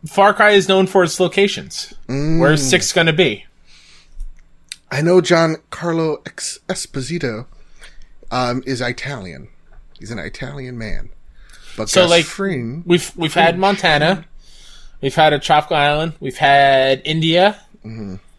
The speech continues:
Speaker 1: And Africa.
Speaker 2: Mm-hmm.
Speaker 1: And
Speaker 2: Central America.
Speaker 1: Central America?
Speaker 2: I think it's Central America because Gus, I think, is Mexican in,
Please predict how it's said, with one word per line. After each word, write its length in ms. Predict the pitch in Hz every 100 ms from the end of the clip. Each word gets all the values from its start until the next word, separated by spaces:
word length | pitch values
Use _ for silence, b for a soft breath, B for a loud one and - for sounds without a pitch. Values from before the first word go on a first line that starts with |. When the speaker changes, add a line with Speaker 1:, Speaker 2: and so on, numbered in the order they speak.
| - _ _ - -
Speaker 1:
And 1300 | 131 131 131 131 131 131 131 135 139 139 139 139 135 -
Africa. 600 | 156 - 143 147 156 190 - _ _ _
Speaker 2:
Mm-hmm. 280 | 107 107 98 95 - - _ _ _ _ _ b b b -
Speaker 1:
And 60 |
Speaker 2:
Central 480 | 131 127 175 156 156
America. 440 | 135 127 107 107 98 _ - B B B B B _ _ _
Speaker 1:
Central 340 | - 156 143 147
America? 460 | 143 151 156 180 185
Speaker 2:
I 60 |
think 240 | 117 147 170
it's 120 | 170
Central 340 | 196 - 196
America 460 | 202 196 196 196 190
because 400 | 170 - 143 127
Gus, 560 | 127 143 147 - - b b b b
I 120 | - 131
think, 480 | - - 170 196
is 200 | 220 196
Mexican 640 | 202 214 214 - - 226 220
in, 440 | 208 208 214 208